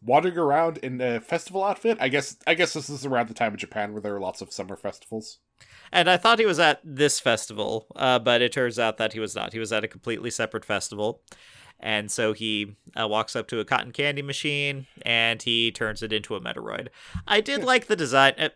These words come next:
Speaker 2: I'll, I'll give the week this. I liked the design of the monster.
Speaker 1: Yeah,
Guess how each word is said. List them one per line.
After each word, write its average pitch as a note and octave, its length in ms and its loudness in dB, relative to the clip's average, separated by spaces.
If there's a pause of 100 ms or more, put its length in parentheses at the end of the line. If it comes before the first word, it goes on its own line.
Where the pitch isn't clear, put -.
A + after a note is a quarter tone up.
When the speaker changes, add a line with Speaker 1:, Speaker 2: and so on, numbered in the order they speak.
(180)
Speaker 2:
I'll, D#3+ 260 -2 (220)
I'll D#3+ 120 0
give D#3+ 180 0
the D3+ 80 -2
week C3+ 220 -2
this. - 340 -6
I D3 120 0
liked C#3+ 380 0
the E3 100 -4
design A2 720 0
of A2+ 420 -2
the G#2+ 160 -2
monster. - 520 -10 (400)
Speaker 1:
Yeah, A3+ 200 8